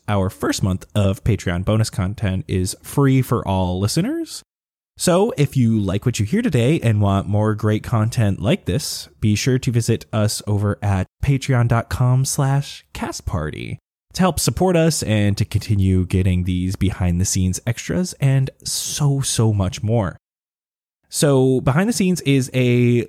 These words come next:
little after show for after each episode of Cast Party, where we talk about how we thought the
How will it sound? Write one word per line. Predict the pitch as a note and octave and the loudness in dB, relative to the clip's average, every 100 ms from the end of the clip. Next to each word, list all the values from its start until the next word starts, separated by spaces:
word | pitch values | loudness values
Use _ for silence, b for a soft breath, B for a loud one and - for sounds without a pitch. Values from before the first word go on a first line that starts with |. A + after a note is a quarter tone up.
| _ | _
little | F3 G3+ - | 0 0 0
after | C3 - G#2 | -4 -2 -4
show | - - - - _ _ - | -2 -4 -6 -18 _ _ -10
for | - G2+ G2 - | -2 0 0 0
after | A2+ - G#2 - | -2 0 -2 2
each | D3+ D3+ | 0 0
episode | C#3 - A2+ G2+ | -4 -2 0 -2
of | - | -2
Cast | A2+ G#2+ - | -2 -2 -2
Party, | G#2 F#2 F#2+ | -2 0 0
where | F#2+ F#2+ F#2+ | 0 0 2
we | D3 D#3 | 2 2
talk | C#3 A2+ | 0 2
about | G#2+ G2+ - | 0 0 -2
how | - - C#3 C3+ C#3 | -10 -6 -2 2 2
we | C3+ | 0
thought | A2+ F#2 - | 0 -6 -6
the | - - | -14 -14